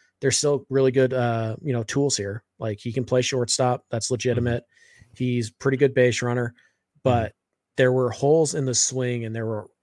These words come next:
Speaker 1: questions about his game plan at the plate last year when he was putting up good numbers, and now they've continued. He just looks completely overmatched. So,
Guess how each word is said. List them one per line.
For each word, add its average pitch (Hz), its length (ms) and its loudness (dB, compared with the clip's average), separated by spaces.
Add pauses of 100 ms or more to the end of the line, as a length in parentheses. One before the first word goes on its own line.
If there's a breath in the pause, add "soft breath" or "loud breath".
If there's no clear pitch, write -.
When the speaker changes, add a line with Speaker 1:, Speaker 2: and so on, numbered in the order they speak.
(160)
Speaker 1:
questions 139 460 -2
about 120 280 -2
his 113 380 -6 (640 soft breath)
game 127 240 -2
plan 117 400 -6
at 113 160 -6
the 117 80 -12
plate 120 440 -4 (760)
last 123 320 -2
year - 240 -12
when 127 140 0
he 127 40 2
was 123 140 0
putting 127 240 0
up 110 120 -6
good 135 180 6
numbers, 104 480 -6 (100)
and 113 300 -8 (400 loud breath)
now 131 180 2
they've 123 180 -2
continued. 156 520 -2
He 147 60 0
just 143 200 -2
looks 127 160 -4
completely 123 440 -4
overmatched. 107 640 -6
So, 104 280 -6